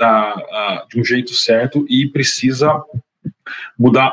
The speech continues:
o paradigma pra entender que nós estamos aqui em missão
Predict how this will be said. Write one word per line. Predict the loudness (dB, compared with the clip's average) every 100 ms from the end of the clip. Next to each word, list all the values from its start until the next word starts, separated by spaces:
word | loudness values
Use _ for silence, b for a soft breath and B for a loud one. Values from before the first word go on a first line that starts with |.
| -4
o | -2
paradigma | 0 0 -2 0 0 -2 -4
pra | -6
entender | -2 -2 0 0 -2
que | 0
nós | 0 0
estamos | -4 -4 -2 0 -2
aqui | -4 -2 0 0
em | 0 0
missão | 0 0 0 2 4 2